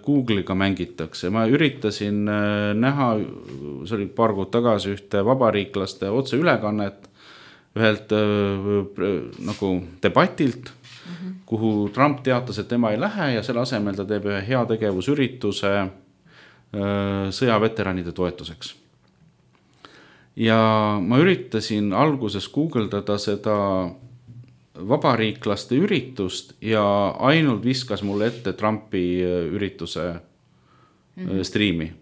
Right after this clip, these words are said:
Speaker 2: Mhm. Google'is siis või?
Speaker 1: Google'is, jah. Et on näha, et on isegi sellised otsingusüsteemid on niimoodi, et blokeerib ühe ära, laseb teist rohkem
Speaker 2: Mhm.
Speaker 1: vaadata.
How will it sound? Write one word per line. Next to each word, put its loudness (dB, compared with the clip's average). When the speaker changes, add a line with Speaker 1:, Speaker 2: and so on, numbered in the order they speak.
Speaker 2:
Mhm. -12
Google'is -6
siis -10
või? -6
Speaker 1:
Google'is, 4
jah. 6
Et -2
on 6
näha, 8
et 0
on 8
isegi 4
sellised 4
otsingusüsteemid 4
on 2
niimoodi, 2
et -4
blokeerib 6
ühe 6
ära, 6
laseb 2
teist 2
rohkem 2
Speaker 2:
Mhm. 0
Speaker 1:
vaadata. 0